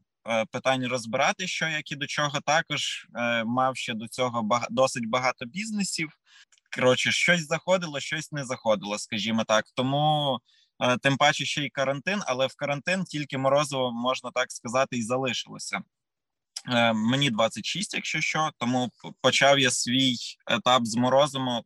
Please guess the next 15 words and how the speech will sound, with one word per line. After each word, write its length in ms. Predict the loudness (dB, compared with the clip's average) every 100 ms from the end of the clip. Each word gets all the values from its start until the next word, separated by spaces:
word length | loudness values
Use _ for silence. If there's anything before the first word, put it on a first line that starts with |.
| -8
з 240 | -8 -2
морозивом 580 | 4 4 4 2 0 0
в 100 | -2
двадцять 420 | 0 0 -2 -4
два, 280 | 0 0 0 _ -20 -4
а 100 | -2
в 80 | -2
цілому 460 | -4 0 2 4 2
десь 280 | 0 -2
з 40 | -6
двадцяти 560 | -2 -2 -2 -4 -4 -2
почав 400 | -2 2 0 0
потрішки 460 | -6 -6 -6 -8 -10
себе 440 | -4 2 4 2 -2 -6
пробувати. 440 | -4 -4 -8 -12